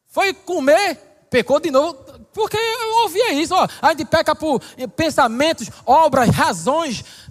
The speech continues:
Se mexeu, pecou, eu ficava, "Meu irmão, a gente tá condenado mesmo."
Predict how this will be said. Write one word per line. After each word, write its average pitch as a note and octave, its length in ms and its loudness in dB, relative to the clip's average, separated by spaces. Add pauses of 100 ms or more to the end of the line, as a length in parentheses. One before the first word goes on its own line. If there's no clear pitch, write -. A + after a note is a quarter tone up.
(220)
Se - 340 -4
mexeu, D#4+ 360 2
pecou, D4+ 340 2
eu F4+ 80 2
ficava, F4 380 -4
"Meu G4 100 -8
irmão, F4 180 -2
a F#4 40 -2
gente F#4 180 -10 (640)
tá G4+ 120 -8
condenado F4 560 -4
mesmo." E3+ 400 -4